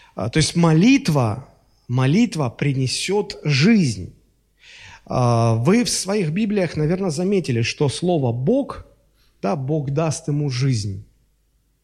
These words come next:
А, здесь не отражено это, но в, в своей бумажной Библии посмотрите,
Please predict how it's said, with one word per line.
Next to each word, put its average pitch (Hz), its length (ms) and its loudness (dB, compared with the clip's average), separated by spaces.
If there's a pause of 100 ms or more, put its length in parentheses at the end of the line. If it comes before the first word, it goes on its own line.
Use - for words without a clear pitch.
(240)
А, 123 240 -6
здесь 113 320 -6
не 143 60 -8
отражено 143 540 -2
это, 131 180 -2
но 120 300 -2 (520)
в, 127 340 -2
в - 40 -12
своей 147 240 0
бумажной 143 400 2
Библии 143 240 2
посмотрите, 151 640 0